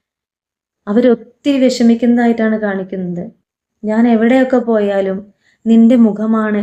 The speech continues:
എന്നിലെ വന്നിറയുന്നത്. ഞാൻ ചില സമയങ്ങള് ഭൂമിയിൽ നിന്ന് തന്നെ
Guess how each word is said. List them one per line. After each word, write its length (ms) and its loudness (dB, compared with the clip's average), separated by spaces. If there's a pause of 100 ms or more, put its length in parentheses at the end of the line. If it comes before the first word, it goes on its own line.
എന്നിലെ 400 -2
വന്നിറയുന്നത്. 880 -6 (1500)
ഞാൻ 220 0
ചില 220 2
സമയങ്ങള് 680 0 (400)
ഭൂമിയിൽ 600 2
നിന്ന് 300 0
തന്നെ 360 0